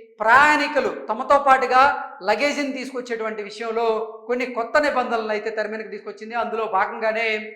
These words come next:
ఫస్ట్ క్లాస్ ఏసీ భోగిలో ప్రయాణం చేసేటువంటి ప్రయాణికులు వారితో పాటుగా డెబ్బై కేజీలకు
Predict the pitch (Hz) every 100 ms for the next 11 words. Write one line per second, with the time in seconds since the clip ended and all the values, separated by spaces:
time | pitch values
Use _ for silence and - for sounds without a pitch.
0 | - _ _ _ _ _ _ _ _ _
1 | _ - - 247 285 302 302 - - 220
2 | 262 277 302 262 262 262 262 254 254 226
3 | 233 233 220 220 214 208 202 202 185 202
4 | 240 233 233 247 226 220 - - 165 190
5 | 254 - 277 277 233 208 226 269 - 190
6 | 196 - 262 262 240 247 262 254